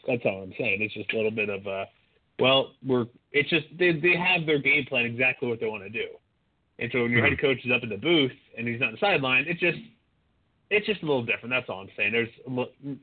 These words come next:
Speaker 1: very minimal impact, but it's a little bit different just because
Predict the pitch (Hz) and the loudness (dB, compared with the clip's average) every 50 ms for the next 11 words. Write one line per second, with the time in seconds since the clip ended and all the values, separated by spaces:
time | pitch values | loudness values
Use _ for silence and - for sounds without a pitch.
0 | _ _ _ _ _ _ _ _ _ _ - 156 147 147 180 175 156 135 127 123 | _ _ _ _ _ _ _ _ _ _ -10 -8 -2 2 4 4 4 4 4 2
1 | 120 113 113 110 113 117 113 - 123 120 123 120 - - 135 147 151 - - 185 | 0 -2 -2 -2 -4 -4 -4 -2 0 0 0 -2 -4 -8 -8 -8 -8 -8 -8 -6
2 | 180 190 190 180 165 147 127 123 110 117 107 - 113 110 120 120 - - 117 - | -4 -2 0 0 0 0 -2 -4 -6 -6 -8 -10 -10 -12 -12 -12 -8 -8 -8 -6
3 | 117 107 107 113 | -6 -8 -8 -8